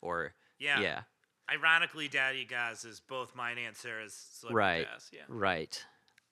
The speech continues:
Speaker 1: Um, yeah, I, I don't know. <sighs> He's up there for me. Uh, and I, we talked about this last time about
Speaker 2: Drive.
Speaker 1: Drive. Yeah, he looks g-, really good in Drive, and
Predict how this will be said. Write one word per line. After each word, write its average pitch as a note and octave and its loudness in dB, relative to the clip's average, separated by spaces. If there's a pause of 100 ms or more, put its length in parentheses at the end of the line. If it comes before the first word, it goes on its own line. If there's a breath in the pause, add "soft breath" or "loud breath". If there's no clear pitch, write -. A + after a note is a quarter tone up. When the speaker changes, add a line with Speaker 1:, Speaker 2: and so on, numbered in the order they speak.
(720 soft breath)
Speaker 1:
Um, A2 4 (840 loud breath)
yeah, G3+ 12
I, C3 8
I B2+ -2
don't E3 2
know. A#2 4 (120)
<sighs> - -12 (1500 loud breath)
He's F3+ 4
up A#2+ 4
there D3 4
for C#3+ -6
me. C#3 -4 (420)
Uh, G2+ -2
and C3+ 2
I, C#3 2
we C#3+ -2
talked C#3+ 4
about A2+ 0
this - -4
last F2 -2
time F2 -4
about F#2 0
Speaker 2:
Drive. F3+ 8
Speaker 1:
Drive. F#2 2
Yeah, F#2+ 0
he B2 -6
looks A#2 -4
g-, - -10
really A2 -2
good E2+ -4
in F#2 -6
Drive, E2+ -4
and G2+ -2